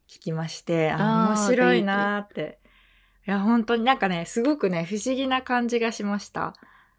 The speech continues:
Speaker 1: これなんか電話した時も話したけど、なんかさ、あのー、うちとゆいってね、結構二人で仲いいっていうか、その、大勢の友達と仲いいわけじゃないじゃん。グループで仲いいみたいな。
Speaker 2: 仲い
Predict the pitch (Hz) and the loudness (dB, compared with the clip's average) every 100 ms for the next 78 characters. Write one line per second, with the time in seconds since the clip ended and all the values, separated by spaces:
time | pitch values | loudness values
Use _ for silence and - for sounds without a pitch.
0 | _ _ _ - 311 311 294 285 175 170 | _ _ _ 0 2 4 0 0 -2 0
1 | 202 214 220 233 226 - 156 156 156 165 | 2 2 0 -2 -4 -8 -8 -8 -8 -10
2 | - 151 151 151 165 170 156 - - - | -12 -16 -10 -4 -2 -2 -4 -8 -20 -20
3 | - _ 233 220 180 170 160 - _ _ | -20 _ -4 -4 -4 -2 -4 -8 _ _
4 | _ _ _ _ _ _ - 180 170 165 | _ _ _ _ _ _ -8 -6 -4 -4
5 | 160 156 156 156 165 - _ _ _ _ | -4 -6 -8 -8 -12 -16 _ _ _ _
6 | _ _ _ _ 214 - 349 359 359 - | _ _ _ _ -6 -2 2 4 4 0
7 | - 156 147 - 320 254 - - 359 403 | -6 -6 -2 0 0 -4 -2 4 6 6
8 | 220 170 170 160 151 - - - 156 156 | 4 2 0 -2 -2 -6 -8 -4 -2 -2
9 | - 160 156 156 165 _ _ _ - 320 | -4 -6 -4 -6 -10 _ _ _ -2 2
10 | 339 381 339 196 160 - 165 165 165 - | 4 4 4 2 -4 -8 -6 -4 -4 -4
11 | 165 180 160 151 151 151 160 156 151 160 | -2 -2 -2 -2 -4 -4 -6 -6 -2 2
12 | 277 262 160 156 190 - 156 147 156 - | 4 4 2 0 0 -2 -4 -4 -8 -12
13 | 170 208 202 190 180 170 | -8 -4 -4 0 0 0